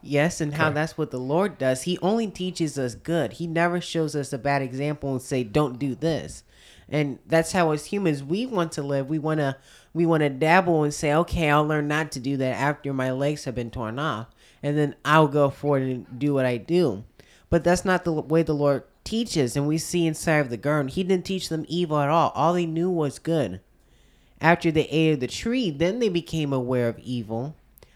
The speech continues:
Speaker 1: But beforehand, the Lord didn't say, "This is evil. I j-, I just wanna make sure you guys know this." But as humans, that's how we think of it. We
Speaker 2: Mm-hmm.
Speaker 1: think that,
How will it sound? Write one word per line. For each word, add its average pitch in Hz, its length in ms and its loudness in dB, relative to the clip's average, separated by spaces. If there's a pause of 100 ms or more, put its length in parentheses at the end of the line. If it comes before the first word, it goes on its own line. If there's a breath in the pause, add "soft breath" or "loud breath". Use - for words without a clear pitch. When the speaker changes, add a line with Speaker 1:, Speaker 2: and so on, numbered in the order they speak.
(140 soft breath)
Speaker 1:
But 175 180 2
beforehand, 190 580 2
the 185 60 2
Lord 175 280 4
didn't 180 160 0
say, 165 180 2
"This 156 240 2
is 165 120 -4
evil. 165 280 2
I 147 140 4
j-, - 100 -8 (160)
I 165 80 4
just 160 180 -2
wanna 147 140 0
make 135 160 -4
sure 143 160 -8
you 127 60 -8
guys 123 260 -6
know 170 200 -4
this." 110 380 -10 (380 soft breath)
But 160 120 4
as 151 180 0
humans, 180 260 0
that's 147 180 -2
how 151 160 -2
we 156 220 -2
think 131 320 -10
of 90 100 -14
it. 82 180 -14 (520 soft breath)
We 139 220 0
Speaker 2:
Mm-hmm. 170 80 -6
Speaker 1:
think 180 240 -2
that, 143 320 0